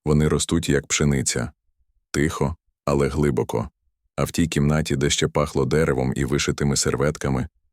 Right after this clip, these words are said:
Галина вперше за довгий час відчула спокій. Простий, сільський, справжній. І хоча вона ще не знала, як довго пробуде тут,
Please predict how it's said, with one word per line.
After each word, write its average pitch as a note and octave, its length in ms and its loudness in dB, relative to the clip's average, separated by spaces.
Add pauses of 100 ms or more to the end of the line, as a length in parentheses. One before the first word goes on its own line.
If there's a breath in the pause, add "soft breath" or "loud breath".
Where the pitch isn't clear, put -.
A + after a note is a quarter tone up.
(140)
Галина E2+ 380 4
вперше E2 460 0
за C#2 140 0
довгий D2 340 0
час C#2 280 -2
відчула C#2 420 0
спокій. - 560 -4 (760)
Простий, D2+ 540 0 (120)
сільський, C#2 640 -2 (140)
справжній. C2 680 -2 (460)
І - 80 0
хоча G#2+ 260 2
вона G#2 200 4
ще G2 160 2
не F#2 140 4
знала, F2 400 0
як C#2 220 0
довго E2 360 0
пробуде D2 420 0
тут, F#2+ 340 0